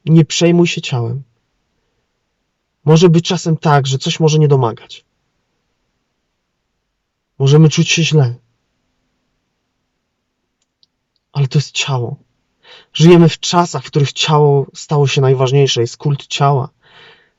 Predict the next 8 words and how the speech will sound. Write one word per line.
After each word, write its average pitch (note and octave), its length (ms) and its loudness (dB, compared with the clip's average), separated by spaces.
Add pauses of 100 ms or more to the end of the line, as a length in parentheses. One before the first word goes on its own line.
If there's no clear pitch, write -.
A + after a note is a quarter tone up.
Na D3+ 80 6
Instagramie, D3 840 2 (1080)
wśród - 260 0
modeli, D#3+ 420 6
modelek. C#3 640 2 (1080)
Widzimy C3+ 480 4
to. A2+ 220 -12 (2250)
Natomiast C#3+ 840 -2